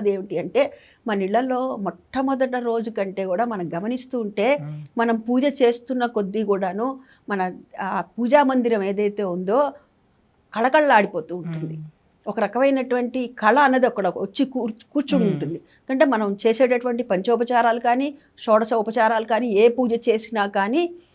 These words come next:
Speaker 1: అక్కడ
Speaker 2: మ్మ్.
Speaker 1: విగ్రహం అనేటటువంటిది నిగ్రహం కోసమే కాదు, వాళ్ళని ప్రతిష్ఠ చేయటం కూడాను.
Speaker 2: మ్మ్.
Speaker 1: అందుకని ఎప్పుడూ కూడాను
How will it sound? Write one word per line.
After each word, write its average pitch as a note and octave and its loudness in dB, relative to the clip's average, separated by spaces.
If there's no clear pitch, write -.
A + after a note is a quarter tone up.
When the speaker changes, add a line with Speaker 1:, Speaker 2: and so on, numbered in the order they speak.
Speaker 1:
అక్కడ F#3 -4
Speaker 2:
మ్మ్. E3 -6
Speaker 1:
విగ్రహం G#3+ -4
అనేటటువంటిది G3 -4
నిగ్రహం A3+ -4
కోసమే F#3 0
కాదు, E3+ -2
వాళ్ళని G3+ 0
ప్రతిష్ఠ A#3 -4
చేయటం G3+ -2
కూడాను. - -12
Speaker 2:
మ్మ్. D#3 -10
Speaker 1:
అందుకని B3+ 0
ఎప్పుడూ B3+ 0
కూడాను A#3+ 4